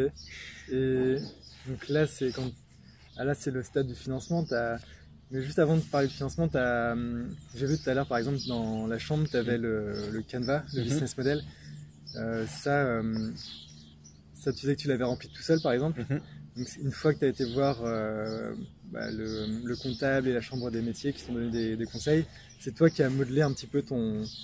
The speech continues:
Speaker 1: ton business model, ta, la manière dont t'allais
Speaker 2: Hmm.
Speaker 1: travailler ou ?
Speaker 2: C'est ça, en fait, moi, je l'ai rempli au fur et à mesure.
Speaker 1: Ouais.
Speaker 2: Plutôt que de faire des étapes photographiques, je me suis dit que c'était un document, euh, de globalisation de la pensée. Et donc, euh, plutôt que d'en faire à, euh, étape un, étape deux,
Speaker 1: Mm.
Speaker 2: étape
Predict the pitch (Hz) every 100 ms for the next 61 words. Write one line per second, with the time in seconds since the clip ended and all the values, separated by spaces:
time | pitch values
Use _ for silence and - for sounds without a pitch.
0 | - 127 120 117 139 - 135 156 165 143
1 | 117 117 113 120 120 139 139 143 139 143
2 | 135 131 170 180 131 117 113 - - -
3 | 127 139 139 131 139 139 120 117 131 117
4 | 110 95 117 117 123 143 127 - 120 117
5 | 117 110 131 - - - - 131 123 -
6 | 135 143 - - 139 127 113 107 104 123
7 | - - 110 101 - 127 110 - 113 -
8 | 101 101 98 101 101 113 113 123 110 92
9 | 92 87 92 95 101 104 104 104 104 120
10 | 110 101 104 - 127 143 - - - -
11 | - - - - 113 95 113 113 101 -
12 | 123 110 107 - 120 127 104 104 107 95
13 | 95 - - 113 - 120 127 113 101 98
14 | 131 117 110